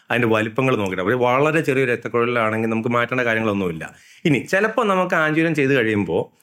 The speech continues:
ഈ ബ്ലോക്ക്, ഇപ്പൊ ഞാൻ പറഞ്ഞല്ലോ, ഒരു എൺപത് തൊണ്ണൂറ് ശതമാനം ഒക്കെയുള്ള ബ്ലോക്ക് ആണെങ്കിൽ നമുക്ക് ഉറപ്പിച്ചറിയാം,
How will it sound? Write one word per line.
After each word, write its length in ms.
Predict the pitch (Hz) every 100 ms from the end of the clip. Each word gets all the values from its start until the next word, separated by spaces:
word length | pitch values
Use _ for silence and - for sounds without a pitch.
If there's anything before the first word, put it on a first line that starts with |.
| _ -
ഈ 100 | 185
ബ്ലോക്ക്, 480 | 156 147 147 147 123
ഇപ്പൊ 320 | 127 - 160
ഞാൻ 240 | 160 156
പറഞ്ഞല്ലോ, 280 | 143 127 107
ഒരു 60 | 107
എൺപത് 400 | 117 139 151 156
തൊണ്ണൂറ് 280 | 139 147 151
ശതമാനം 320 | 147 135 135
ഒക്കെയുള്ള 220 | 135 135
ബ്ലോക്ക് 300 | 127 123 123
ആണെങ്കിൽ 280 | 131 123 123
നമുക്ക് 240 | 123 120 120
ഉറപ്പിച്ചറിയാം, 640 | 117 - 127 95 90 87